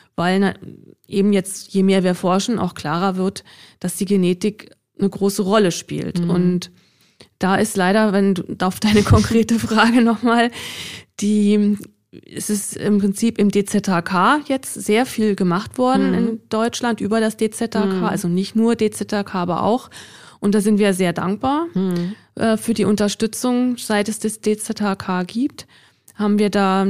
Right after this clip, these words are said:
Speaker 1: alle sehr profitieren wo-, äh, können in Deutschland. Und auch jetzt meine Arbeitsgruppe zum Beispiel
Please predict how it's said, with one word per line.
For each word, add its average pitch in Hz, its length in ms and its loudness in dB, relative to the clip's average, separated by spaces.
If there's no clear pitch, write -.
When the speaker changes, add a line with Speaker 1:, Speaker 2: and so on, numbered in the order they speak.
Speaker 1:
alle 190 200 0
sehr 185 180 -2
profitieren 226 760 -2
wo-, 214 200 -4
äh, 208 260 0
können 233 340 -2
in 208 200 0
Deutschland. 214 680 -2
Und 196 240 2
auch 180 300 0
jetzt 185 260 -2
meine 196 280 0
Arbeitsgruppe 214 600 -2
zum 208 200 0
Beispiel 190 720 0